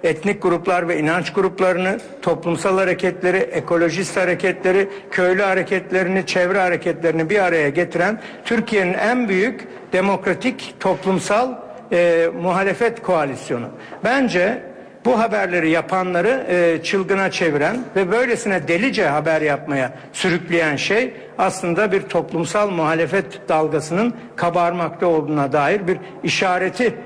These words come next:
veriyor olması Halkların Demokratik Kongresi'nin. Halkların Demokratik Kongresi öte yandan iki bin on dört seçimlerine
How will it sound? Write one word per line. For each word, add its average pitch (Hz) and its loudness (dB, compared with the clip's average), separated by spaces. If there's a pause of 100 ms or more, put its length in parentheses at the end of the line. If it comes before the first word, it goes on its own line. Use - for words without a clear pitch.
(120)
veriyor 151 2
olması 123 -2
Halkların 143 0
Demokratik 127 -4
Kongresi'nin. 139 0 (220)
Halkların 214 0
Demokratik 208 -2
Kongresi 208 2
öte 180 2
yandan 202 0 (300)
iki 190 -2
bin 220 2
on 247 2
dört 202 0
seçimlerine 170 0